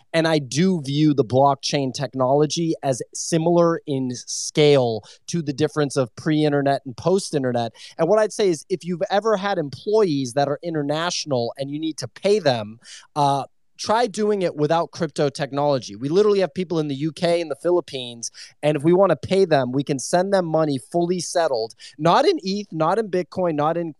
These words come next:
you know, quote unquote speculative asset classes, but literally in digital U S dollars, in U S D C.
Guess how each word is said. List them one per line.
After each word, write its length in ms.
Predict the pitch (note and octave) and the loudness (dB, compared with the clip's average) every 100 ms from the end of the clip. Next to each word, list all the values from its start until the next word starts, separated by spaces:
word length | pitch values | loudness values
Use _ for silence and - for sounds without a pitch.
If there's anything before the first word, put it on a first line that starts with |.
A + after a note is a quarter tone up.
| - | -10
you 140 | E3 D#3+ | -6 -2
know, 120 | C3+ _ | -4 _
quote 200 | E3+ F3+ | -2 -2
unquote 380 | D#3 - E3 - | -2 -2 -4 -4
speculative 560 | - E3+ F3+ D#3+ D3 | -4 -4 -2 0 0
asset 400 | D3 F3 - D3 | 0 0 -2 -6
classes, 560 | - C3+ C3 - B2+ A#2+ - - | -4 -4 -4 -8 -10 -14 -18 -4
but 160 | F3 F3+ | 0 0
literally 640 | F3 G#3 A3+ G3+ E3+ E3 E3 | 2 4 4 4 2 0 -2
in 200 | D#3 C3 | -4 0
digital 480 | E3+ D#3 E3 D3 | 0 0 -4 -2
U 180 | D3 D3+ | 0 2
S 140 | C#3+ - | 2 2
dollars, 440 | E3+ D3 G#2+ G#2 | 2 2 -2 -6
in 120 | B2+ | -2
U 160 | C#3+ C#3+ | 0 2
S 160 | C#3 | 0
D 180 | - B2 | -6 -10
C. 400 | - F3 D3 F#2+ | -8 -4 -4 -6